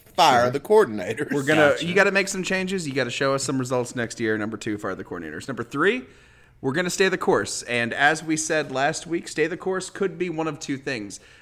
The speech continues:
Speaker 2: You know, you just got a contract extension, so you don't necessarily deserve one, or you are performing at the exact level of expectation and you don't deserve a contract extension yet. We're gonna play this out another year.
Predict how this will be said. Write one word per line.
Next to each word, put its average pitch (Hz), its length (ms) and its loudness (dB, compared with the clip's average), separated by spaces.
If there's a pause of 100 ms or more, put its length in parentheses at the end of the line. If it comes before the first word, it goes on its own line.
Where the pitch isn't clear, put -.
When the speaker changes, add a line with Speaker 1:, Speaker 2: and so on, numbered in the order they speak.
(140)
Speaker 2:
You 135 80 -4
know, 127 160 0
you 120 680 -4 (100)
just 147 340 0
got 147 140 2
a 143 40 0
contract 139 600 -2
extension, 131 560 -6
so 120 120 -6
you 110 120 -4
don't 117 180 -4
necessarily 117 720 -4
deserve 120 420 -6
one, 120 240 -4 (320)
or 202 300 2
you 170 400 -4
are 170 640 2 (1120)
performing 147 760 -4
at - 580 -2 (500)
the 127 140 -4
exact 139 480 0
level 127 260 0
of 113 80 -2
expectation 113 960 -6 (320)
and 104 380 -6
you 117 100 -6
don't 113 240 -4
deserve 107 260 -6
a 107 40 -12
contract 107 520 -6
extension 101 480 -6
yet. 107 260 0
We're 101 80 -6
gonna 104 160 -8
play 92 200 -6
this 82 200 -10
out 82 140 -6
another 73 280 -12
year. 60 260 -16